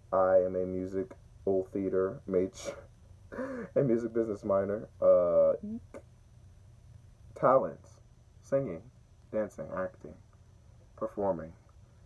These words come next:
um, sleeping, uh, eating, love food, love, love food. Um, quirks. I'm, you know, a pretty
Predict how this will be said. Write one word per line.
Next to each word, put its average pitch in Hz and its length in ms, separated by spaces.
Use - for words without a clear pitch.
um, 87 300
sleeping, 104 480
uh, - 160
eating, 82 380
love 101 180
food, 76 280
love, 196 200
love 95 160
food. 80 300
Um, 98 460
quirks. - 680
I'm, 127 500
you 117 100
know, 110 120
a 104 80
pretty 127 240